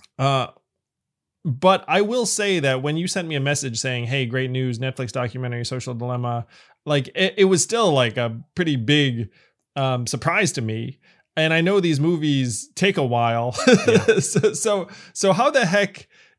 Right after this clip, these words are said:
Speaker 1: did the resources behind the Social Dilemma, uh, come about? I feel like there must be some heroic filmmaker we owe a debt to.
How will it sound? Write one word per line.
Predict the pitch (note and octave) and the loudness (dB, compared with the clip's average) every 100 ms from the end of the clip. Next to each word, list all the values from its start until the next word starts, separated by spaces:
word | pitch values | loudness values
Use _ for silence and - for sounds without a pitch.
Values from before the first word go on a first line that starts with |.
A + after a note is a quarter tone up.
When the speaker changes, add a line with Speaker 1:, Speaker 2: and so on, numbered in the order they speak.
| C3+ | -6
Speaker 1:
did | B2+ E3+ E3 | 2 2 2
the | D3 | 0
resources | C3+ D3+ E3+ F3 D#3+ D3 D3+ C#3+ A#2+ | 0 0 -2 -2 -2 -2 -2 -4 -2
behind | C3+ C3+ D3 C#3 | -2 0 -2 -2
the | |
Social | C3 D3+ C#3 C3+ | -4 -4 -4 -6
Dilemma, | B2 B2+ C#3+ C3 A#2+ A2+ - _ _ | -4 -2 -2 -2 -2 -4 -10 _ _
uh, | - C3 A#2+ A#2 | -4 0 0 -2
come | - C#3+ | -4 -2
about? | B2 C3 B2+ | 0 2 2
I | B2+ | 0
feel | B2+ A3 | 0 0
like | G3 | 0
there | D#3+ | -2
must | D3+ D#3 - | 0 -2 -2
be | C#3+ | -4
some | D3 C#3 | -2 -2
heroic | C3 C#3 C#3 B2 | -2 0 -2 -4
filmmaker | - C#3 B2 A#2 A#2+ A#2+ | -6 -4 -4 -4 -6 -6
we | B2 | -4
owe | B2 | -2
a | A#2 | -2
debt | B2 B2+ | -4 -6
to. | - B2 A2+ | -8 -8 -8